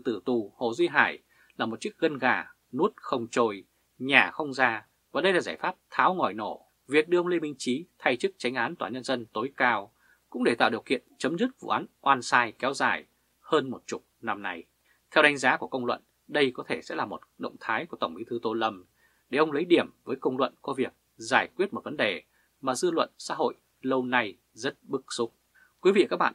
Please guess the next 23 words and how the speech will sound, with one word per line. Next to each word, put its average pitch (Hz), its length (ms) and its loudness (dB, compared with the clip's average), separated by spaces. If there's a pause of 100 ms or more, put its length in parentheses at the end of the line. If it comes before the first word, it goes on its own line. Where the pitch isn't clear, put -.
vừa 127 100 -4
theo 165 140 -2
dõi 151 240 0
bản 95 180 2
tin 143 220 -6
hôm 135 160 -12
nay 123 300 2 (420)
với 131 100 -4
tiêu 156 140 2
đề 107 300 0 (340)
Vì 135 180 0
sao 160 360 4 (100)
Nguyễn 170 160 -6
Hòa 156 100 2
Bình 107 260 -4 (180)
được 131 260 -6
Tô 127 120 2
Lâm 123 260 2 (100)
ưu 120 160 -2
ái 113 320 -2 (420)
cho 185 160 4
ngồi 123 220 0
ghế 110 240 -4